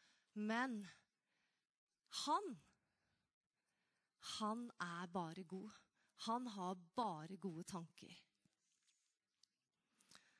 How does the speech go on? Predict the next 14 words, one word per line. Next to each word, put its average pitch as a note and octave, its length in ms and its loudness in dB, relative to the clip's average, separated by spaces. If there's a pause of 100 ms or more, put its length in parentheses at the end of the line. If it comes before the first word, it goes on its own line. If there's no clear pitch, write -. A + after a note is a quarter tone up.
(400)
Den A#3 200 2
som B3 220 -2
mister B3+ 520 2
seg G#3 180 2
selv, G3 400 0
skal - 260 -2
finne F3+ 360 0
livet. F3 340 -2 (960)
Mister B3+ 600 4
seg G#3+ 200 4
selv, G3 320 0
skal - 200 -2
finne F#3+ 320 0
livet. F3+ 440 -6